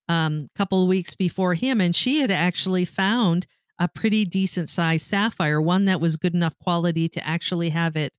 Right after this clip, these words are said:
cut and made into, you know, jewelry. So he was giving it a shot, and I,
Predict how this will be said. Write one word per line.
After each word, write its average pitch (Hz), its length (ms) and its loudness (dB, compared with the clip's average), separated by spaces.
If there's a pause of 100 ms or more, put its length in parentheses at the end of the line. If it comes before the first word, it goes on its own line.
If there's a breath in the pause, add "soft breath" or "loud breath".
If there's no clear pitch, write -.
(200)
cut - 440 -6 (720)
and 170 160 2
made 170 220 4
into, 175 640 0
you 175 140 -2
know, 147 120 0
jewelry. 185 540 0 (720)
So 185 480 4
he 180 220 0
was 294 180 2
giving 302 240 -2
it 240 100 2
a 220 40 0
shot, 254 340 2
and 175 100 0
I, 180 180 2